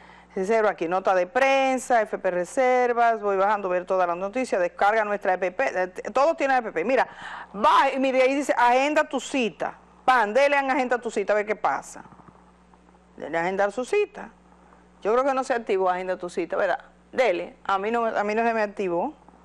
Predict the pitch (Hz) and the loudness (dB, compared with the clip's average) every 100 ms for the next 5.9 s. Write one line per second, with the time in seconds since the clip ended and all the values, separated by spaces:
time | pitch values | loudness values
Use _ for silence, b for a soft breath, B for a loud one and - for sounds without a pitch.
0 | B B B - 214 262 269 233 214 208 | B B B 0 2 4 4 2 0 -2
1 | 226 202 - 320 302 269 240 233 233 208 | -2 0 2 2 2 0 -2 -2 0 -2
2 | 196 233 196 185 185 190 180 - 180 175 | 0 2 0 -2 -2 -2 -2 -4 -4 -4
3 | 208 214 214 196 175 196 226 233 240 226 | -4 -2 -2 -2 -4 -2 -2 0 0 0
4 | 220 226 240 240 226 208 214 285 294 277 | 0 2 2 0 -2 0 0 0 0 0
5 | 208 202 196 208 254 254 240 240 - | -2 -6 -4 -4 -2 -2 -2 -4 -6